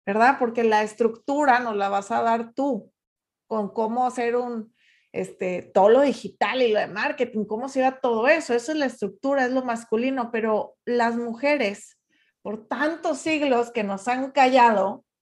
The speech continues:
siglos y siglos de programación que traemos en el chip de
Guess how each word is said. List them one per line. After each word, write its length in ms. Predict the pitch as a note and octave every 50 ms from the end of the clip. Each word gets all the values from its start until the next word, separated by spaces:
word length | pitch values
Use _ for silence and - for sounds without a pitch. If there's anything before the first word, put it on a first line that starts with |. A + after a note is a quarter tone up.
| _ _
siglos 580 | - - - C#4+ C#4 C4 C4 C#4 C#4+ C#4+ C#4+
y 80 | C4 A#3
siglos 400 | - D4 C#4 C4 B3 A#3 A3+ G#3+
de 100 | G#3 F#3+
programación 880 | - G#3+ G#3 G3 G#3 G#3 G3+ G#3 A3 A3 G#3 - - C#4 C4+ C4+ C#4
que 120 | C4+ D4+ D4+
traemos 720 | - C4+ A#3+ A3+ G#3+ G3+ G3+ G#3+ A3 A3+ - - _ _ _ _ _ _ _
en 120 | - A3+ A#3
el 120 | A#3 A3+
chip 220 | A3+ - B3+ B3 A#3
de 360 | C4 A#3+ G#3+ F#3 - -